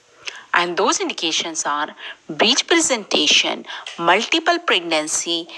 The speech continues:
preterm birth, placenta previa, cephalopelvic disproportion, mother to child transmission of infection,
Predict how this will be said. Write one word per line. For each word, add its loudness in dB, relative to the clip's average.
preterm 0
birth, 2
placenta 0
previa, -2
cephalopelvic 2
disproportion, 0
mother 2
to -6
child 2
transmission 2
of -6
infection, 2